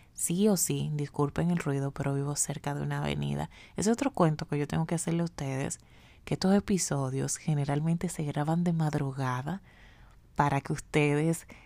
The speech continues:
les llegue con el menor ruido posible, pero a propósito de la energía, eso es parte de lo que,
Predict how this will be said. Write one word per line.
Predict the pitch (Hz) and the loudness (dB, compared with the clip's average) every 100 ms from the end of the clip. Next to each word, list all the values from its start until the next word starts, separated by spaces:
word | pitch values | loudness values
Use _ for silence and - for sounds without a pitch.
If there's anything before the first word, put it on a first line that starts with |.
| - | -4
les | 165 156 151 | 2 2 4
llegue | 160 156 160 170 170 - - - | 2 2 2 -2 -4 -12 -20 -4
con | - 165 | 0 4
el | 170 170 | 4 6
menor | 170 170 180 220 | 4 4 4 2
ruido | 220 202 190 | 2 2 2
posible, | 185 180 - 160 151 151 156 156 | 0 -4 -2 -2 -2 -2 -2 -4
pero | - 147 147 147 151 - - - - | -4 -4 -2 0 -2 -6 -12 -14 -16
a | - 165 | -6 2
propósito | 175 165 170 202 196 220 | 2 4 2 2 4 4
de | 214 | 6
la | 214 | 4
energía, | 202 175 - 160 147 151 151 - - - - | 2 0 0 0 0 -2 -6 -10 -10 -10 -2
eso | 165 170 | 2 2
es | - | 0
parte | - 165 175 196 208 | 4 4 4 4 4
de | 202 | 4
lo | 175 165 | 2 0
que, | - 156 151 | -2 -4 -4